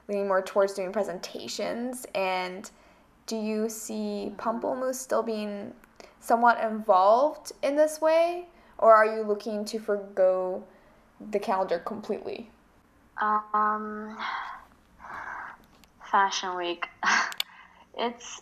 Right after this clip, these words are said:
Speaker 2: it's an interesting time, um, you know, during Fashion Week, because there's a lot going on, and, and sometimes I think we, in a way, sometimes I always want to be part of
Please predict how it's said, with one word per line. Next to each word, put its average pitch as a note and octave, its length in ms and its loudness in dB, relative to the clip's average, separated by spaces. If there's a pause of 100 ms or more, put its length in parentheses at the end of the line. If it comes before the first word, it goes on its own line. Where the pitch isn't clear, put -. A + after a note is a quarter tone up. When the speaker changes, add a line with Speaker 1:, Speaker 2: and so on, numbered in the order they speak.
(140)
Speaker 2:
it's A#3 300 -6
an B3+ 140 -2
interesting E3+ 760 -10 (460)
time, C3+ 560 0 (180)
um, - 460 -2 (440)
you - 100 -16
know, - 260 -8
during D3+ 300 -8
Fashion D3+ 440 -4
Week, - 240 -12
because D3+ 640 -6 (1160)
there's F#3+ 200 -4
a F3 60 0
lot D#3 220 -2
going D3+ 260 -2
on, C#3+ 240 2 (540)
and, D3+ 500 -10 (320)
and F3 80 -12
sometimes D3+ 880 -2 (500)
I F#3+ 80 -8
think D3+ 540 -10 (1500)
we, D3+ 720 -4 (320)
in F#3 140 -2
a F3+ 100 4
way, A#3 140 4
sometimes D#3 480 -2
I D3+ 60 6
always C#3+ 420 2
want D3+ 240 0
to F3+ 80 -12
be F3 120 -8
part D#3 340 0
of E3 100 -6